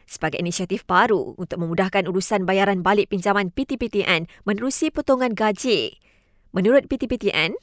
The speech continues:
platform itu memudahkan majikan dalam proses pengesahan dan semakan data serta proses keseluruhan potongan gaji yang dilaksanakan secara digital.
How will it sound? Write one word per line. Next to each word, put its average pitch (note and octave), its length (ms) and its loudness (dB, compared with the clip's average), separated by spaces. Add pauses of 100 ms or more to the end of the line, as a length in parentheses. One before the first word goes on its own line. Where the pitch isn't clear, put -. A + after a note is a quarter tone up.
(140)
platform B3+ 400 2
itu C#4 140 -2
memudahkan B3 480 -2
majikan A3+ 560 -2
dalam B3+ 180 2
proses A#3+ 460 -4
pengesahan G#3 560 0
dan G3 100 0
semakan F#3+ 460 -2
data F#3+ 400 2 (240)
serta E3+ 320 -2
proses F#3 400 -2
keseluruhan F#3 480 -2
potongan F#3 320 -2
gaji E3+ 480 -4 (160)
yang E3+ 100 -6
dilaksanakan D#3+ 680 -2
secara D4+ 560 -2
digital. G#3+ 720 4